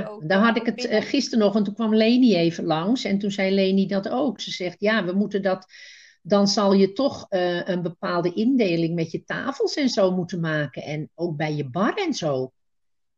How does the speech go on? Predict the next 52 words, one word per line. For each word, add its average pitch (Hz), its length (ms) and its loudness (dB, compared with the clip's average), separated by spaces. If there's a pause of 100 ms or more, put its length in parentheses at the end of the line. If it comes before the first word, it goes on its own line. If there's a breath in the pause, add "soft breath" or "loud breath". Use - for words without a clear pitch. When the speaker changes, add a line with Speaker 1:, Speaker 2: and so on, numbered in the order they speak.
(100)
Speaker 1:
Eh, 151 640 -4
ja, 208 400 -2 (120)
ik, 151 200 -20
ik 151 220 -16
denk 226 280 0
dat 127 180 -8
je 165 80 -6
dat 147 200 -8
wel 151 180 -6
moet. 214 540 0
Dat 147 240 -8
je 170 80 -8
niet, 196 320 -2
eh, 156 260 -4
allemaal 160 320 -6
op 160 140 -6
mekaars 180 360 -10
lip 208 240 -4
mag 277 160 -14
zitten. 226 400 -8 (420 loud breath)
Ik 320 140 -4 (100)
ben 330 220 4
ook 302 120 6
benieuwd 285 420 8
hoe 233 180 4
dat 202 340 2 (360 loud breath)
ja, 175 100 -8
je 220 200 2
weet 262 260 0
natuurlijk 220 400 -2
niet 208 200 -2
wanneer 202 340 2
de 202 60 0
grote 190 500 0
dingen 190 260 0
weer 180 140 -4
mogen 175 380 -6
komen. 285 380 2
Maar 202 200 -2
als 226 220 -2
jij 233 200 0
natuurlijk 220 520 -2
een 190 120 -6
wedstrijd 262 520 -4
hebt 156 180 -6
gehad 143 280 -8
en 208 100 -6
je 202 120 -6
komt 208 260 -8
daarna 208 440 -2
allemaal 196 520 -2
binnen, 220 500 0